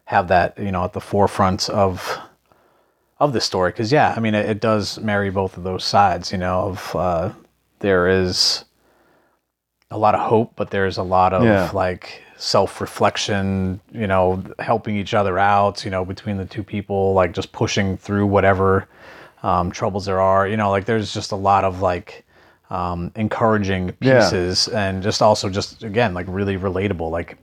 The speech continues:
Speaker 1: yeah, I, I would be surprised to find a musician that reads this and can't identify with,
Speaker 2: Yeah.
Speaker 1: with that, you know, uh,
Speaker 2: Well, and that's also,
Speaker 1: um,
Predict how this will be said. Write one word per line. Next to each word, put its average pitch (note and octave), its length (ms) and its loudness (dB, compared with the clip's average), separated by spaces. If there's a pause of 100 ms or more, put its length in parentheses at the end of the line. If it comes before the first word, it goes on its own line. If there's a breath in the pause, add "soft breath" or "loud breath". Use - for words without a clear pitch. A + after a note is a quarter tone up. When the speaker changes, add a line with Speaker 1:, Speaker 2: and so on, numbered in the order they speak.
(240)
Speaker 1:
yeah, G2 260 2
I, G2+ 280 0
I G2+ 40 4
would G2+ 160 0
be G2 120 -2
surprised F#2+ 680 0
to G#2+ 60 -8
find G2 300 -2
a F#2 40 -4
musician F2+ 640 -4 (460 soft breath)
that - 200 0
reads F#2+ 300 0
this F#2 420 0 (500 soft breath)
and F2+ 300 -8
can't G2+ 320 -6
identify F#2 580 -2 (120)
with, F#2+ 280 -6
Speaker 2:
Yeah. A2+ 300 4
Speaker 1:
with - 140 -4
that, G2 380 -2
you G#2 60 -8
know, F2+ 380 -2
uh, G2 380 -4
Speaker 2:
Well, D#3+ 200 2
and E3 100 4
that's A3+ 180 2
also, E3+ 360 4
Speaker 1:
um, G#2+ 100 -4